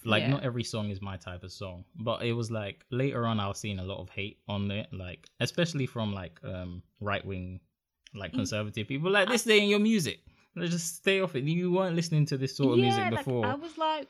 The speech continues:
Speaker 2: "What?"
Speaker 1: And I understand the lyrics can be a bit explicit and probably, um, not every, uh,
Speaker 2: Well, it's not children
Speaker 1: it, it's
Speaker 2: friendly.
Speaker 1: not children friendly, but there's lots of things on the internet, and it's up to you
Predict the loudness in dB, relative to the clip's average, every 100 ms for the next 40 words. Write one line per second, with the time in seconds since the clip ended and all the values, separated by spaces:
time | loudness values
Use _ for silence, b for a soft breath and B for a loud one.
0 | -12 -6 -2 0 0 -4 -6 -4 0 2
1 | 0 -2 0 2 2 2 2 4 4 2
2 | 2 0 0 -4 -2 0 -2 -2 -4 -6
3 | -10 -4 -4 -4 -10 -12 _ -10 -10 -8
4 | -6 -4 -4 -2 -2 0 -2 -4 -8 -12
5 | _ _ -8 -2 2 2 2 0 -2 -2
6 | -2 -6 -12 _ -4 0 0 0 -4 -6
7 | -6 -8 0 0 0 -6 -6 -6 0 2
8 | 4 6 6 4 4 4 4 2 2 0
9 | 0 -2 -4 -4 -6 -8 _ _ -20 -20
10 | _ -2 0 0 -2 -4 -4 -2 -2 -2
11 | -4 -6 -6 -6 -6 -4 -4 -4 -6 -4
12 | -2 -2 -2 -4